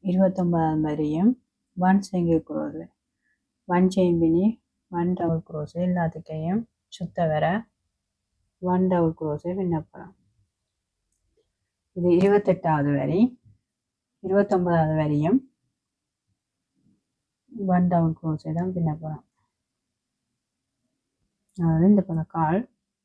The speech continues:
பின்னி முடிச்சாச்சு. அப்ப இருபத்தெட்டாவது வரி, ஒன் செயின் பின்னி, எல்லாத்துக்கும் ஒன் சிங்கிள் crochet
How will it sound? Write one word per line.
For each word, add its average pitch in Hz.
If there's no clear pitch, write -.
பின்னி 175
முடிச்சாச்சு. 175
அப்ப 170
இருபத்தெட்டாவது 170
வரி, 170
ஒன் 170
செயின் 170
பின்னி, 175
எல்லாத்துக்கும் 180
ஒன் 185
சிங்கிள் 175
crochet 160